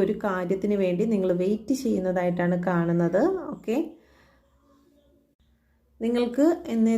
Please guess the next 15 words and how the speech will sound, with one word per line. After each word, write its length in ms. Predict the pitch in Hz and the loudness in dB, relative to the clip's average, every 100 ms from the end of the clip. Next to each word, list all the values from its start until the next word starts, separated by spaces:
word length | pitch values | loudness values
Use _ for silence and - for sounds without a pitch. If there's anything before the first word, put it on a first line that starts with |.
| 233 | 0
ദിവസം 420 | 214 220 - 233 240 | 0 -2 -2 -4 0
ഒരു 140 | 208 214 175 | 2 2 4
ജോലിക്ക് 540 | 214 208 214 220 226 240 | 6 6 6 2 -2 0
വേണ്ടിയിട്ട് 500 | 226 208 196 190 214 240 | 0 2 0 0 -2 -2
നിങ്ങൾ, 240 | 214 196 196 220 269 247 214 | -2 0 0 0 -4 -6 -6
ആ, 20 | 185 180 180 185 190 - | -4 -2 -2 -4 -6 -6
കാത്തിരിക്കുന്നു. 680 | 208 202 208 185 175 170 170 - | -4 0 0 0 0 0 -2 -4
ഇന്ന് 180 | 196 196 190 | -2 0 0
നിങ്ങൾക്ക് 280 | 185 180 196 208 | 0 -2 -2 0
ചിലപ്പോൾ 260 | 196 185 196 | -2 0 2
ജോയിൻ 260 | 190 190 196 | 2 2 0
ചെയ്യേണ്ടതായിട്ടുണ്ടായിരിക്കാം, 1120 | 208 190 185 185 185 180 185 180 175 175 196 190 | 0 0 2 0 0 -2 -2 0 0 0 0 0
അല്ലെങ്കിൽ 260 | 175 175 180 180 | 0 0 0 2
മെമ്മോ 260 | 175 185 202 | 2 2 2
വരേണ്ടതായിട്ടുണ്ടായിരിക്കാം. 1200 | 190 180 175 175 180 175 175 175 175 175 175 220 | 2 0 0 2 2 0 -2 0 2 2 0 -2